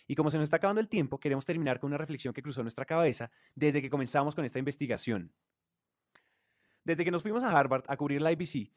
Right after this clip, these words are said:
nos dimos cuenta que las mujeres cada vez están cumpliendo un rol más grande en el mundo de los negocios. Y las razones ya las hemos hablado. Si no se acuerdan o se saltaron esa parte, les resumo. Tienen una empatía de mercado natural, pues ellas entienden por naturaleza a sus consumidores. Son ordenadas,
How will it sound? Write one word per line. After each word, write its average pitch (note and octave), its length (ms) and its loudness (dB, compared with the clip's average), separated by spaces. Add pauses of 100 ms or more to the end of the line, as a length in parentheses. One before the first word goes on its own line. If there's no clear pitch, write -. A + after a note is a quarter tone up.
(200)
nos D3+ 140 0
dimos E3 200 0
cuenta F#3+ 200 -2
que F#3+ 60 -2
las F#3+ 100 2
mujeres C3 260 -4
cada D#3+ 180 0
vez D#3+ 120 0
están E3 180 -8
cumpliendo D#3+ 320 -6
un D#3+ 60 -4
rol D3+ 220 0
más D3+ 200 0
grande D#3+ 240 -2
en D#3+ 40 -4
el D3+ 60 -2
mundo A#2 180 -2
de A#2+ 40 -2
los B2+ 80 -4
negocios. C#3 380 -4 (200)
Y D3+ 80 -4
las D3+ 140 4
razones D#3+ 240 -2
ya F3 100 2
las E3 120 -4
hemos F3 160 -4
hablado. G#3+ 340 0 (180)
Si - 120 -8
no A#2 80 -2
se C#3+ 60 2
acuerdan B2 420 4
o A2+ 100 -6
se A#2+ 80 -8
saltaron C3 420 2
esa E3+ 160 0
parte, C3 320 2
les B2+ 160 -2
resumo. C3 420 -2 (340)
Tienen D#3+ 160 2
una F#3 80 2
empatía E3+ 320 2
de D3+ 40 2
mercado C#3+ 300 -2
natural, G#2+ 400 -4 (240)
pues C3 140 -4
ellas C#3 160 -2
entienden C#3+ 340 -2
por D#3+ 160 -2
naturaleza C3+ 440 -2
a - 20 -10
sus C#3+ 120 -10
consumidores. A#2+ 640 -6 (140)
Son A#2+ 180 -8
ordenadas, A#2+ 600 -2